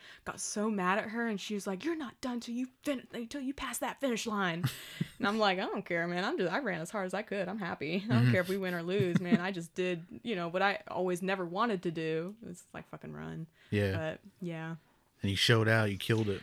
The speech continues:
Speaker 1: I did,
Speaker 2: Yeah.
Speaker 1: man. I always fucking do that.
Speaker 2: Yeah, yeah. Yeah, you said earlier, you just
Speaker 1: I'm
Speaker 2: show
Speaker 1: kinda
Speaker 2: up,
Speaker 1: competitive.
Speaker 2: kill it.
Speaker 1: Just low, I try not to be, but yeah, low-key competitive.
Speaker 2: <laughs>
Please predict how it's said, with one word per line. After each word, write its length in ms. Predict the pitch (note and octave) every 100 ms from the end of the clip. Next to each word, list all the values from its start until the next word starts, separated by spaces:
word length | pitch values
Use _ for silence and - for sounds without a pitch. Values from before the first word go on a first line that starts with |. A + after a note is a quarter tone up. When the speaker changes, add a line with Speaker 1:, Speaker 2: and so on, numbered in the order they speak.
| -
Speaker 1:
I 80 |
did, 420 | F#3+ B3 C4 B3 G#3+
Speaker 2:
Yeah. 80 |
Speaker 1:
man. 260 | G#3 A3 A3
I 40 | A3+
always 320 | A3+ A#3 -
fucking 260 | - - -
do 80 | - - - - -
that. 60 | C3+
Speaker 2:
Yeah, 380 | C#3+ G2 G2+ G#2
yeah. 320 | A#2+ G2+ - - C5 - -
Yeah, 100 | D3
you 120 | C#3
said 160 | C3+ C#3+
earlier, 320 | C3 C#3+ A2
you 180 | G2+ G2+
just 80 | G#2+
Speaker 1:
I'm 60 | C#4
Speaker 2:
show 140 | - B2+
Speaker 1:
kinda 120 | B2+
Speaker 2:
up, 60 |
Speaker 1:
competitive. 360 | C3 - A3 G#3
Speaker 2:
kill 220 | B2 B2
it. 120 | C3
Speaker 1:
Just 340 | - - E3 F3
low, 220 | A3 B3+ A3+ A3
I 100 | A3
try 160 | A3+ D4+
not 220 | B3 D4
to 60 | G3
be, 320 | E3+ D3+ D3 E3+
but 220 | F3 E3
yeah, 360 | F#3 F3 D#3+ F3 G3
low-key 340 | G#3 G3+ G#3+
competitive. 640 | F#3+ F#3 E3+ D3+ C#3+ D3
Speaker 2:
<laughs> 40 | -